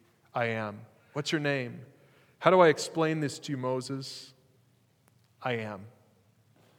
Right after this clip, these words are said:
That's it. "I am." I love this, this term. I love this sense. It's almost just, it's so simple, it's, it's hard to grasp.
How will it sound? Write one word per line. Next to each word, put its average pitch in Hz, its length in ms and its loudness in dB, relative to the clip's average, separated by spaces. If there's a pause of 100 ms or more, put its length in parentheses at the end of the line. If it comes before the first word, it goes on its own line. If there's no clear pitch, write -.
(220)
That's - 160 -12
it. 160 160 -8 (880)
"I 117 80 -8
am." 113 300 -8 (2500)
I 131 60 4
love 147 300 6
this, 143 320 0
this 135 320 -6
term. 143 440 -2
I 127 60 4
love 135 300 4
this 135 320 -2 (220)
sense. 143 520 2
It's 131 160 -4
almost 151 340 2
just, 147 280 -4
it's 143 180 -8
so 170 220 0
simple, 156 640 0
it's, - 320 -6 (1120)
it's 143 160 -8
hard 147 360 2
to 143 100 -6
grasp. 131 640 2